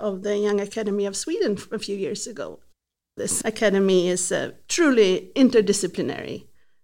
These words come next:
academy where young scholars come from very different fields, and they get to meet and then have to work together in <laughs> different ways, right?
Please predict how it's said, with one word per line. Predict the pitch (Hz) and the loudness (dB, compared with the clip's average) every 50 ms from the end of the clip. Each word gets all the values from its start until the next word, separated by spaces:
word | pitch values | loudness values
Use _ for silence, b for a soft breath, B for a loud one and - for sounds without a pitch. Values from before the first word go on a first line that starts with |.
| _ | _
academy | - 196 - - 143 - - - 131 147 - | -10 -8 -4 -2 -2 -2 -2 -4 -4 -4 -4
where | - 170 180 185 | -2 0 0 0
young | 175 - 185 196 185 180 180 180 | 0 -2 -2 -2 -2 0 -2 -2
scholars | 170 - - 208 196 190 185 147 196 - | -6 -4 -4 -2 -2 0 0 -2 -4 -4
come | - - 202 185 185 | -4 -2 -2 -2 -2
from | 180 - - - - | -2 -4 -10 -10 -4
very | 202 254 285 311 311 | 0 2 2 2 2
different | 294 302 285 - 302 277 - | -2 -4 -4 -4 -4 -4 -4
fields, | - - 285 285 285 277 285 254 - - - b b b b b b b | -6 -4 0 2 2 2 2 0 -4 -6 -8 b b b b b b b
and | - 202 208 | -10 -4 -4
they | 208 | -4
get | 202 202 202 202 - | -2 -2 -4 -4 -4
to | 214 | -4
meet | 220 240 277 330 349 330 339 339 - - | 0 0 2 2 2 2 0 -2 -2 -4
and | 190 226 233 226 233 226 | -2 0 0 2 2 2
then | 220 220 220 | 2 2 2
have | - - 220 214 208 | 0 0 -2 -4 -4
to | - - 262 | -2 -2 0
work | 226 233 233 220 220 - | 2 2 2 2 0 -6
together | - 240 208 202 165 151 165 139 135 | -10 -6 -4 -4 -4 -2 -4 -4 -2
in | - 185 214 208 | -2 -2 0 0
<laughs> | 277 | 0
different | - - - 214 190 196 | -2 0 -2 -2 -2 -2
ways, | 208 190 156 123 - - - - | -4 -4 -4 -6 -8 -12 -12 -8
right? | 185 190 233 277 302 | -4 -4 -2 -4 -4